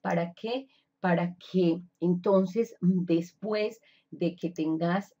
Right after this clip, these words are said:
ese ahorro, vas entonces a establecer, uh, pautas para invertir. Mira que, eh,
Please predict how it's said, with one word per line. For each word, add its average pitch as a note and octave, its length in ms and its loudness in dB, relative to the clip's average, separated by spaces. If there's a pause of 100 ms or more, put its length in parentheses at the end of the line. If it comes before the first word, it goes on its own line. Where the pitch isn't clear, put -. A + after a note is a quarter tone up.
ese G#3 720 -4
ahorro, F#3 640 2 (500)
vas F3 460 0
entonces A3 880 -4 (1300)
a G3+ 340 4 (300)
establecer, F3 1000 4 (180)
uh, F3 360 2 (260)
pautas G3+ 680 6
para E3 160 4
invertir. E3 640 2
Mira F#3+ 280 4
que, B3+ 340 -2 (840)
eh, E3+ 380 4